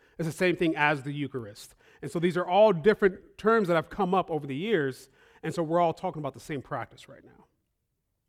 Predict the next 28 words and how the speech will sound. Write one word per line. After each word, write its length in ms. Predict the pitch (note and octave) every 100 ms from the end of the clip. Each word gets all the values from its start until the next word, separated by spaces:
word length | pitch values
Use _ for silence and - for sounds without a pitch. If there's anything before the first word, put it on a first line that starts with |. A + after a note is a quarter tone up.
| _ -
And 100 | E3+
so 300 | - F3+ D#3+ - - -
this 180 | A#3 C4
practice 420 | - D4+ D#4 B3
was 200 | F#3+ G3
instituted 440 | A#3 C#4 - A#3+ G#3
by 160 | F3+
Christ 680 | E3+ - C#4 C4+ E3+ - - - _ _ -
to 240 | - C#4
succeed 840 | - B3+ - - E4 A3+ F3+ E3+ E3+ _ _ _ _ _ -
the 100 | G3+
Jewish 460 | D3+ G#3 C4 B3+
celebration 720 | - A3+ A3 F3+ F#3 G#3+ E3+ F3+
of 200 | F#3 -
Passover, 640 | F3 G3+ E3+ B2+ G#2+ G#2+ _ _ _ _ _
okay? 400 | C#3 D#3+ F3 - _ _ _ _
So 140 | G#3+
communion 520 | - G#3 G#3 C#4+ C4 F#3+
is 140 | F3+
actually 460 | G3 A#3 - G3+ F3
something 300 | - B3 G#3
that 160 | D#3
goes 200 | G3 G#3
back 480 | D3 G#3 E3+ - - _ _ _ _ _
to 240 | - A3+ G#3
an 80 | F#3
original 560 | E3+ E3 C4 G#3 E3
biblical 640 | D3+ G3+ G3+ E3+ D#3 C#3